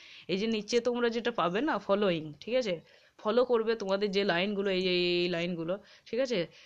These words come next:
সেগুলোর মাধ্যমে দেখো এইভাবে ঘটনাটা ডিসক্লোজ হলো। অর্থাৎ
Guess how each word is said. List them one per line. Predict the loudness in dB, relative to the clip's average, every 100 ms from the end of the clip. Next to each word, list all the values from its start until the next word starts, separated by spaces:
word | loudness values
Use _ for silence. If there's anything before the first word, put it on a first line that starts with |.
| _
সেগুলোর | -2 0 0 0 0
মাধ্যমে | 0 0 0 -2 0 0
দেখো | 0 -2 -4 -6 -14 0
এইভাবে | 0 2 2 2
ঘটনাটা | 0 -2 -2 -2 -2 -4
ডিসক্লোজ | -6 -4 -2 -2
হলো। | -2 -2
অর্থাৎ | -4 -4 -6